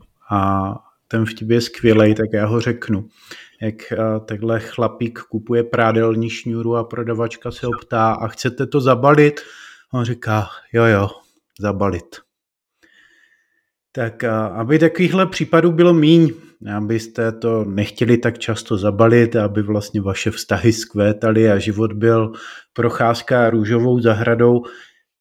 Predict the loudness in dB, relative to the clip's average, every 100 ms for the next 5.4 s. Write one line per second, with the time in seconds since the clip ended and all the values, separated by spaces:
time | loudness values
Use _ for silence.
0 | _ _ _ _ -8 -8 -4 -6 -4 -6
1 | -2 -2 -2 -4 -4 0 0 2 2 2
2 | 0 -2 -2 0 0 0 0 -4 -6 -10
3 | -10 -6 -4 -4 -6 _ -6 -4 -4 -2
4 | 0 0 2 2 2 -2 -2 0 2 0
5 | -2 -8 -16